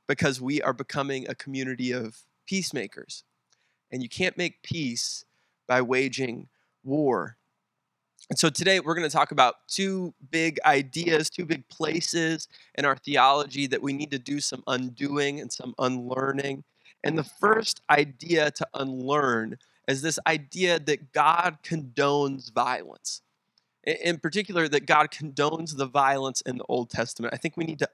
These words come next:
unlearn, undo this idea a little bit. And there, there is, uh, no doubt that the Old Testament is violent. This is a very, very common question from people who are reading the Bible and struggling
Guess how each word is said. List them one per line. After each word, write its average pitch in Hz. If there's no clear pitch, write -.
unlearn, 131
undo 143
this 127
idea 123
a 139
little 131
bit. 113
And 139
there, 165
there 175
is, 156
uh, 113
no 165
doubt 143
that 143
the -
Old 147
Testament 135
is 120
violent. 131
This 156
is 147
a 151
very, 185
very 160
common 156
question 139
from 123
people -
who 131
are 120
reading 147
the 156
Bible 123
and 120
struggling 131